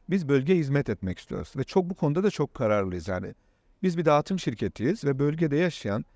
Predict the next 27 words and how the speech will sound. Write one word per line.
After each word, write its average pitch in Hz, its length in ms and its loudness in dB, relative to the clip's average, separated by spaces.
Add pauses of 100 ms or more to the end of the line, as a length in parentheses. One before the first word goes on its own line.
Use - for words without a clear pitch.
(140)
altı 135 260 0
milyon 123 260 2
insanın 151 540 0 (300)
biz 175 300 2 (420)
diğer 170 280 6
bölgelerde 120 480 2
olduğu 147 220 0
gibi 120 260 -2
kesintisiz 156 580 -4
ve 175 60 2
kaliteli 165 400 0
enerji 143 320 2
kullanmasını 95 580 -2
istiyoruz. - 420 -12 (540)
Bunu 170 240 2
sağlamak 175 560 2
için 185 520 0
de 151 320 2 (340)
en 196 200 2
önemli, 113 520 0
e, 120 400 0
argümanlarımız 107 920 2
yatırım 175 340 0
yapmak 190 360 0
ve 180 80 2
kaçakla 147 440 2
mücadele. 90 540 -2